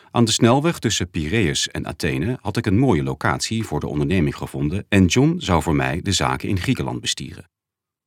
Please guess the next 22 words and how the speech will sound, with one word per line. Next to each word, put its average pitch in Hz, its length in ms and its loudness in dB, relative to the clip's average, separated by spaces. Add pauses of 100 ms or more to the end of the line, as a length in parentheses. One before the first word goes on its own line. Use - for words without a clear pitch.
(340)
Zelf 92 440 2
reisde 78 380 0
ik 67 120 -8
vier, 78 360 -2
vijf 80 300 0
maal 71 200 -2
per 67 140 -6
jaar 64 260 -4
naar 64 120 -6
Athene 64 520 -8
om 95 140 -4
persoonlijk - 520 -4
op 87 160 -8
de 90 60 -2
ontwikkelingen 87 600 -2
toe - 120 -6
te - 100 -12
zien. - 300 -14 (1600)
Het 120 220 0
bedrijf 117 420 4
liep 107 160 -2
goed. - 320 -10